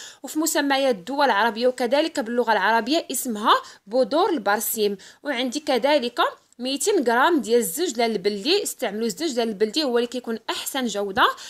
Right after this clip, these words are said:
اللي اسمه باللغه العربيه السمسم. وكذلك عندي ميتين غرام ديال اللوز البلدي، وكذلك عندي ميتين غرام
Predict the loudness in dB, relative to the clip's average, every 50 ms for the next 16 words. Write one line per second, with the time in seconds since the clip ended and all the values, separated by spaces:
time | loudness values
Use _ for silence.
0 | -18 -18 -20 -16 -10 -6 -4 -2 -2 -2 -2 -4 -4 -4 -4 -2 0 0 0 0
1 | 0 0 0 0 2 2 2 2 2 2 2 2 2 0 -2 -2 -2 -4 -6 -4
2 | -2 -2 -2 -2 -2 -2 -4 -4 -4 -6 -10 -20 -20 -16 -12 -4 -2 0 2 2
3 | 2 2 2 2 0 0 0 0 0 0 0 2 0 0 0 0 -2 -2 -2 -2
4 | -2 0 0 0 0 2 2 2 4 4 2 2 -2 -4 -2 2 2 2 2 0
5 | 0 0 0 0 0 0 -4 -8 -6 -4 -2 -2 -2 -2 -2 -4 0 0 0 0
6 | 0 -4 _ _ _ -16 -10 -4 -2 0 0 2 2 2 2 2 0 -2 -2 -2
7 | -2 0 0 -2 -2 0 0 0 0 0 -2 -2 -2 -2 -2 -2 0 0 0 0
8 | 0 2 2 2 2